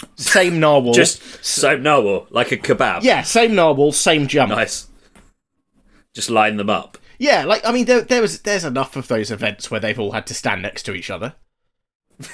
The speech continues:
Speaker 1: Just te-,
Speaker 2: <laughs> So
Speaker 1: just
Speaker 2: you're suggesting <laughs> we take a narwhal to the cenotaph?
Speaker 1: Yeah.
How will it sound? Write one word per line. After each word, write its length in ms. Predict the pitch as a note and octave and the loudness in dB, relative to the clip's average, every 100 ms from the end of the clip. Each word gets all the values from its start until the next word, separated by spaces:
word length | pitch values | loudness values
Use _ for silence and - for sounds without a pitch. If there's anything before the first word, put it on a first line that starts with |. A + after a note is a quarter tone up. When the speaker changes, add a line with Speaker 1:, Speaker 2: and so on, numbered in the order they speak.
| - | -10
Speaker 1:
Just 260 | F#3+ F#3 - | -4 -4 -2
te-, 100 | G#3 | 0
Speaker 2:
<laughs> 0 | |
So 180 | - - | 2 4
Speaker 1:
just 520 | C#3+ - - - - G3+ | 4 0 -10 -12 -6 2
Speaker 2:
you're 200 | D#3+ E3 | 4 4
suggesting 680 | D#3+ D#3 E3 D3+ - D#3+ - | 2 2 2 2 2 0 0
<laughs> 60 | - | 0
we 140 | C#3+ | 0
take 240 | A#2+ C#3+ - | 2 0 2
a 40 | |
narwhal 540 | A#2 B2 B2 A#2 A2 G#2+ | 2 2 4 4 2 2
to 140 | A2+ | -2
the 120 | G2+ | -2
cenotaph? 920 | - A2+ G#2+ - - - - - - - | 0 0 -2 -2 -4 -4 -4 -10 -10 -4
Speaker 1:
Yeah. 360 | D4 G3+ B2+ | 2 2 0